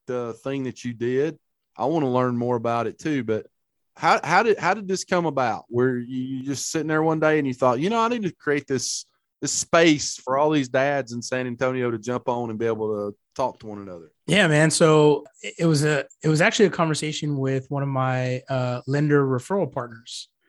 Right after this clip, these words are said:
Speaker 2: Uh, so I was, I was having lunch with a, a referral partner of mine, and, and, um, I said, you know, just in conversation, "How are you getting new business? What's, you know, wh-, what's, what's your method?" And she says, "Oh, you know, I've been getting a lot of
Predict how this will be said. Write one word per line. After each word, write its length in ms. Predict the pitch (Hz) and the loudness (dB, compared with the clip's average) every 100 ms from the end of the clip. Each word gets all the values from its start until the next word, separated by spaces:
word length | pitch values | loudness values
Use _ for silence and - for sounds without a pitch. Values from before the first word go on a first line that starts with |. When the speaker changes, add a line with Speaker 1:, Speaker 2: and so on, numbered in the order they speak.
| _ _ - | _ _ -6
Speaker 2:
Uh, 300 | 139 135 131 | -2 0 2
so 120 | 175 | 2
I 60 | |
was, 260 | 131 139 135 | 2 0 -2
I 80 | 139 | -2
was 120 | 143 | -2
having 320 | 147 165 165 | 2 2 4
lunch 340 | 151 156 - - | 2 -2 -4 -2
with 300 | 147 139 151 | -2 0 -2
a, 320 | 135 135 135 - | -2 -2 -6 -8
a 220 | 135 127 | -6 -4
referral 360 | 127 127 147 135 | -4 0 0 0
partner 260 | 143 139 | -2 -2
of 40 | 135 | -4
mine, 300 | 131 135 135 | -2 -2 -2
and, 280 | 123 123 - | -6 -8 -8
and, 400 | 131 127 123 120 | -6 -4 -4 -6
um, 340 | 120 120 120 - _ _ _ _ - | -6 -6 -10 -14 _ _ _ _ -10
I 40 | |
said, 380 | - 156 143 131 | -2 0 0 -6
you 100 | 160 | -2
know, 100 | 151 | 0
just 220 | 139 170 170 | 0 -2 -2
in 80 | |
conversation, 800 | 143 147 139 139 135 135 135 131 _ _ - | -2 -2 -2 -4 -6 -6 -8 -10 _ _ -4
"How 140 | 185 | 0
are 40 | 180 | 2
you 120 | 170 | 2
getting 220 | 160 160 | 2 2
new 160 | 147 147 | 2 2
business? 500 | 165 165 160 156 151 | 0 0 -4 -4 -8
What's, 340 | 147 - - - | -8 -10 -12 -8
you 80 | |
know, 200 | 139 131 | -4 -4
wh-, 360 | 131 156 180 202 | -4 -6 -10 -4
what's, 260 | 147 147 - | -4 -4 -6
what's 220 | 143 147 | -4 -2
your 60 | |
method?" 480 | 135 143 - 143 135 _ _ - - _ - | -2 -2 -2 -4 -4 _ _ -20 -20 _ -6
And 160 | 143 | -4
she 140 | - 147 | -2 0
says, 360 | 160 147 135 - | 2 2 0 -2
"Oh, 360 | 175 170 135 139 | 2 4 4 0
you 120 | 147 | -2
know, 300 | 151 139 135 | 0 0 -4
I've 140 | 139 156 | -4 0
been 100 | 160 | 0
getting 260 | 139 139 | -2 -4
a 40 | 131 | -4
lot 280 | 123 135 135 | -2 0 0
of 320 | 123 120 | -2 -6